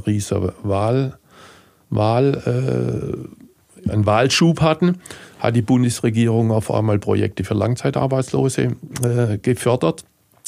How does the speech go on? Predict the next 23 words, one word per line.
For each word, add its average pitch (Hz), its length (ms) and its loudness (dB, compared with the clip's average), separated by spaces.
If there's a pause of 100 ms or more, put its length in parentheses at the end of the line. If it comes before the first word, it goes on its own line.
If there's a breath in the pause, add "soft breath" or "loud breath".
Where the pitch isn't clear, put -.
(160)
Da 104 120 2
haben 117 180 4
wir 120 60 4
uns 120 160 2
beworben 113 460 0
und 139 160 2
haben 127 160 0
dann 120 180 0
ein 117 80 0
bisschen 110 260 -4
Geld 98 280 -2
gehabt 143 260 -4 (300 loud breath)
und 110 200 2
konnte 110 340 2
dann 107 340 0
in 113 420 0
der 101 280 -2
Austraße 117 920 0 (880)
das 110 440 -2
ehemalige, 104 1120 -2
die - 120 -2 (100)
ehemalige 107 760 0
Altwäscherei 135 840 -2